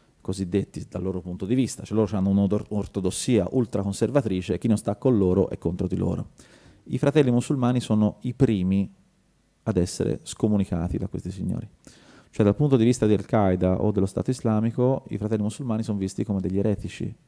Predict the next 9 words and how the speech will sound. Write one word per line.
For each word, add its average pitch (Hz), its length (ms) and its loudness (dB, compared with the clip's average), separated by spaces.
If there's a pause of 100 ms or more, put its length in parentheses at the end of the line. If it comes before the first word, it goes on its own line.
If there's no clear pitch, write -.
dei 95 280 -2
rinnegati, 98 580 2
dei 92 100 0
miscredenti. 101 760 0
Perché? 165 420 0 (540)
Perché - 240 -4
accettano 117 440 -2
la 110 60 2
democrazia. 101 580 -2